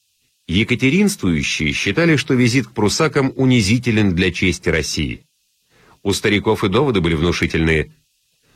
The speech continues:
«Матушка Катерина дома сидела, а дела шли куды как лучше, нежели нонича, и при виде рублей наших в Европе не плевались, будто им червяка гадкого показали».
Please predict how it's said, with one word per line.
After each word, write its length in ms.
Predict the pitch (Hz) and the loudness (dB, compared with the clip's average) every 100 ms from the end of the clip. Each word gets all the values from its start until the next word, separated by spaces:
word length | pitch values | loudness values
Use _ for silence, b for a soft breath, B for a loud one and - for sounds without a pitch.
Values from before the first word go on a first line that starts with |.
| - | -4
«Матушка 640 | 87 160 - 185 - 185 | 0 0 2 -2 0 -2
Катерина 600 | - 151 151 139 165 147 | 0 -2 0 0 2 0
дома 320 | 101 135 185 | 0 0 0
сидела, 600 | 135 156 131 131 101 85 | 0 -2 0 0 2 0
а 200 | - 107 | -2 -2
дела 380 | 104 107 104 127 | -2 0 2 0
шли 300 | 143 135 143 | 0 0 -2
куды 460 | 120 131 95 123 160 | 0 -2 0 0 0
как 340 | 147 156 123 | 0 -2 0
лучше, 580 | 127 139 160 - - 156 | -2 0 -2 -4 0 2
нежели 400 | 147 143 143 143 | 2 2 2 2
нонича, 640 | 139 139 123 98 95 71 b b b | 2 2 2 0 -4 -8 b b b
и 120 | 107 127 | -6 -2
при 200 | 147 147 | 0 2
виде 280 | 165 147 | 2 2
рублей 400 | 160 147 127 139 | 2 2 2 2
наших 380 | 180 165 - 131 | 2 0 0 -4
в 60 | 113 | -2
Европе 460 | 139 117 135 127 | 0 2 0 0
не 120 | 156 151 | 0 0
плевались, 640 | 151 170 117 262 156 - | 2 2 2 0 -2 -2
будто 300 | 107 - 135 | -6 -4 -2
им 160 | 123 87 | -2 -2
червяка 520 | 123 135 147 131 92 | 0 0 0 0 -2
гадкого 460 | 85 92 - 92 90 | -2 -4 -2 -2 -2
показали». 640 | 92 107 87 85 78 - | -2 -2 0 0 -2 -6